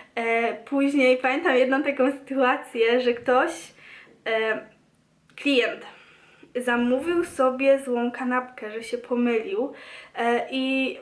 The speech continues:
normalnie ten menadżer miałby to gdzieś, e, ale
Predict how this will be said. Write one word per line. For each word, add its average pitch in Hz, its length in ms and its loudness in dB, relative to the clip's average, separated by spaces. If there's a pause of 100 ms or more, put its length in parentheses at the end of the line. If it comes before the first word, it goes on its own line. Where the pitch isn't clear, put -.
(120)
normalnie 262 540 0
ten 254 260 -2
menadżer 247 420 0
miałby 233 320 -2
to 233 140 -6
gdzieś, 220 720 -6 (420)
e, 220 280 0 (100)
ale 233 500 2